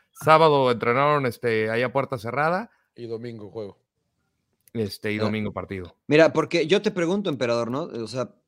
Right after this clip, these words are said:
Speaker 3: e-, es, en ese tiempo, en esos entrenamientos,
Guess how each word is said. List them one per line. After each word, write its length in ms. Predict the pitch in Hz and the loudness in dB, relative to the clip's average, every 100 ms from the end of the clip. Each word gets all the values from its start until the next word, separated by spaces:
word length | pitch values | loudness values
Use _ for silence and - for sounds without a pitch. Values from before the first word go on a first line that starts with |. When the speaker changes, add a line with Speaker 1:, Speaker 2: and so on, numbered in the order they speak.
| _ | _
Speaker 3:
e-, 200 | - 139 - | -8 -6 -2
es, 260 | 165 151 - | -4 -4 -4
en 180 | 143 | 0
ese 380 | 185 202 220 - _ _ _ _ | 2 0 -2 -6 _ _ _ _
tiempo, 520 | - 185 185 147 131 | 0 4 4 2 -2
en 80 | 123 | -2
esos 260 | 160 185 156 | -2 -2 -4
entrenamientos, 960 | 147 143 131 127 139 151 135 120 - | -4 -2 -2 0 0 -2 -4 -6 -6